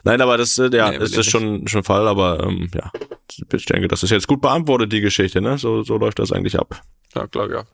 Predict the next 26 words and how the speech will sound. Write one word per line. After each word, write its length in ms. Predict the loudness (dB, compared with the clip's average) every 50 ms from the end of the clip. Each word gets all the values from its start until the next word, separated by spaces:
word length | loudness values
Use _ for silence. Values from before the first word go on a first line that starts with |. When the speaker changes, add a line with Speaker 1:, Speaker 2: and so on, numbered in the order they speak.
| _
Speaker 2:
Ich 160 | -14 -6 -2 -2
hoffe, 220 | -2 0 -2 -4
verständlich. 520 | -4 -4 -4 -4 -4 -6 -6 -6 -6 -4 -4 -4 -6 -6 -8 -8 -10 -10 -12 -14 -16 -18 -18 -20 -20 _ _ _ _ _ _ _ _ _ _ _ _ _ _ _ _ 0 0 2
Jo. 220 | 4 4 4 2 2 -2 -6 -8 -10 -10 -10 -10 -10 -10 -4 0
Speaker 1:
Mensch, 240 | 0 0 2 0 0 0
du. 180 | -2 -2 -2 -6 -12
Speaker 2:
Felix, 640 | -12 -2 0 2 2 2 0 -2 -6 -12 -14 -16 _ _ _ -20 _ _ _ _ _ _ -16 -12 -10 -10 -10 -10
ich 240 | -10 -10 -10 -4 -4
hoffe, 240 | -2 0 0 0 0
dass 120 | 0 0
wir 120 | 0 -2 -2
nächste 420 | -2 -4 -6 -4 -4 -4 -2 -2
Woche, 680 | -2 -2 0 0 0 0 0 -2 -4 -6 -8 -8 -10 -12 -14 _ _ _ -20 -20 -20 -20 -20 -20 -20 -20 _ _ _ _ _ _ _ _ _ _
äh, 40 | -2
ja, 100 | -2 0
ihr 80 | 2 2
müsst 180 | 2 2 2 2
auf 80 | 2
jeden 140 | 2 2 2
Fall 140 | 2 2 2
einschalten 420 | 2 0 0 0 -2 -2 -2 0 -2
nächste 240 | -4 -2 -2 -2 -2
Woche, 200 | 0 0 0 0
ne? 220 | 0 -2 -2 -6 -10 _ -12
Ich 200 | -8 -8 -6 -6
tippe, 480 | 0 0 0 2 2 2 2 2 0